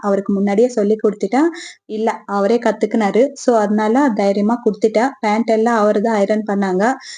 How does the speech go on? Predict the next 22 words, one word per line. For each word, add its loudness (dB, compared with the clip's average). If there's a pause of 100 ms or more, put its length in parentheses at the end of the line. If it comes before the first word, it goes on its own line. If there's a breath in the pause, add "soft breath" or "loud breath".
(120)
அதுக்கப்புறம் -4
பசங்களுக்கு 0
நான் 2
லஞ்ச் 0
கட்டி 0
கொடுக்கணும் 0
இல்லையா? 2
இன்னைக்கு 0
சிம்பிளா 0
பண்ணிடலாம்னு 0
சொல்லிட்டு 0
ரைஸ் 0
வச்சுட்டு -2
வந்துட்டேன். -2 (320 loud breath)
ரைஸ் -2
வெந்துச்சுன்னா, 0 (120)
அதுக்கப்புறம் 0
புளியோகரை 2
பவுடர் 0
மிக்ஸ் -2
பண்ணி -2
கொடுத்துடலாம் 0